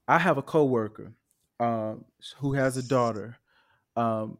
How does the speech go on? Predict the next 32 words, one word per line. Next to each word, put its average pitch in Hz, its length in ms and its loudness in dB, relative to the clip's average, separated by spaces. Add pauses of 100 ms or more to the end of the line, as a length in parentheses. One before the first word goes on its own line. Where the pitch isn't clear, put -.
(140)
her 131 160 -4
daughter 131 360 4
doesn't 120 420 -2
bother 127 320 4
anybody. 110 520 -6
She - 200 -14
came 127 300 -4
home, 123 200 -6
she 117 140 -14
was 110 100 -12
like, 107 120 -4
"Mommy, 113 400 -4 (720)
this 107 180 -10
girl 123 260 0
is 131 60 -4
bothering 165 500 4
me." 131 220 -6 (480)
And 120 180 0
she, 135 160 -4
she 123 280 -6
was 123 120 -6
like, 117 180 -4 (160)
"Well, 117 160 -6
did 117 200 -4
you 127 80 -4
tell 131 220 -2
the 127 60 -4
teacher?" 147 380 -6
She 139 140 -14
said, 120 160 -6
"Yes, 117 220 -4
ma'am." 139 400 -4